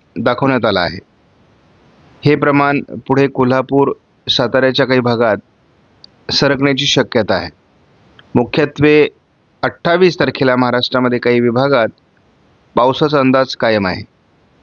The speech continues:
आपण बघतो की जळगाव, मालेगावच्या दरम्यान पावसाळी परिस्थिती आज अठ्ठावीसला दाखवली जाते आहे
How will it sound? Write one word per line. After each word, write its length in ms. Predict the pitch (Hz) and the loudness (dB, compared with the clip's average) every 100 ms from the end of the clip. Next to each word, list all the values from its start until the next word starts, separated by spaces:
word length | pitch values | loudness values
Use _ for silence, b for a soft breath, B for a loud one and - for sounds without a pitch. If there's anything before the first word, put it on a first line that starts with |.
| _ _ _ _ _ - - | _ _ _ _ _ -20 -8
आपण 300 | - 127 139 | -2 2 2
बघतो 280 | 123 - 139 | 2 2 -2
की 340 | 131 139 135 - _ _ _ _ - | 2 2 2 0 _ _ _ _ -10
जळगाव, 680 | 127 123 131 127 131 135 - | -4 0 2 2 2 2 0
मालेगावच्या 600 | 110 120 127 127 131 135 | 0 0 2 0 0 -2
दरम्यान 480 | 117 120 123 131 131 - _ _ _ _ _ _ _ _ | -2 0 0 0 -2 -6 _ _ _ _ _ _ _ _
पावसाळी 340 | 113 127 165 165 | 0 2 2 2
परिस्थिती 520 | 160 151 151 147 151 | 2 0 0 0 0
आज 340 | - 139 139 - | 2 0 0 -2
अठ्ठावीसला 580 | 127 135 135 131 131 | -4 -2 -2 0 0
दाखवली 340 | 120 107 113 110 | 0 0 0 0
जाते 260 | 95 85 | 0 -2
आहे 260 | 85 - | -6 -8